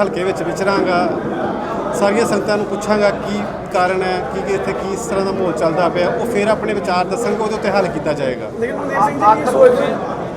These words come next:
Speaker 3: ਅਕਾਲੀ ਦਲ ਵਾਰਸ ਪੰਜਾਬ ਦੇ ਵੱਲੋਂ ਉਮੀਦਵਾਰ ਬਣੇ ਜੋ, ਕੋਈ ਨਾ ਕੋਈ ਤਾਂ ਸਰਚ ਕੀਤਾ ਹੀ ਹੋਵੇਗਾ ਕਿ ਤਰਨ ਤਾਰਨ ਹਲਕੇ ਦੇ ਵਿੱਚ ਆਹ ਕੁਝ ਹੋਣ ਵਾਲਾ ਹੈ ਤੇ ਆਹ ਕੁਝ ਹੋ ਰਿਹਾ ਹੈ।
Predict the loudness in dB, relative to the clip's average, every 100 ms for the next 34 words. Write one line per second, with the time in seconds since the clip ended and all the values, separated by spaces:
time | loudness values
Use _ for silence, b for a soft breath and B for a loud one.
0 | -10 -2 -2 2 2 2 2 2 4 4
1 | 2 2 -2 -4 -4 -2 -2 0 0 2
2 | 2 0 0 -2 -2 2 2 2 0 -2
3 | 0 2 2 -2 -8 -8 -8 -8 -8 -6
4 | 4 4 6 0 2 0 0 -2 -2 -4
5 | -4 0 -2 0 4 4 4 0 -2 -2
6 | -2 0 0 0 0 0 0 0 2 2
7 | 0 2 4 4 0 -4 -2 0 0 0
8 | 4 4 4 0 2 4 2 2 2 2
9 | 2 2 2